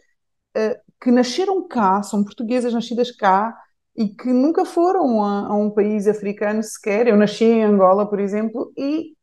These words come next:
eh, são tratadas, eh, como africanas. "Ah, não é? O vai para a tua terra", aquelas expressões, aquelas coisas que nós ouvimos. E, e,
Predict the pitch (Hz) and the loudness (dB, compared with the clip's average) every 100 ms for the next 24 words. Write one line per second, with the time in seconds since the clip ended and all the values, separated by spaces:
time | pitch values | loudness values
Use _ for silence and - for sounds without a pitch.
0 | _ - 254 262 294 254 285 269 262 277 | _ 2 4 4 0 -4 -4 -4 2 2
1 | 262 277 277 269 269 190 277 - 285 262 | 2 -2 -4 -8 -8 -4 -6 0 4 4
2 | 285 285 294 285 277 - - - 165 165 | 4 2 -2 -2 -2 0 0 0 2 2
3 | 160 170 170 175 175 185 208 202 160 147 | 4 4 2 2 0 2 2 2 0 0
4 | 156 160 - - 180 175 170 175 170 185 | 0 0 -6 -10 -6 -4 0 0 0 -4
5 | 175 180 175 175 175 185 180 - - - | -6 -4 -4 -4 -4 -6 -10 -20 -20 -20
6 | _ - 208 214 214 214 214 214 208 196 | _ -2 2 2 2 2 2 2 0 -2
7 | 180 _ _ _ _ _ _ _ _ 180 | -6 _ _ _ _ _ _ _ _ -10
8 | 190 190 185 | -8 -6 -6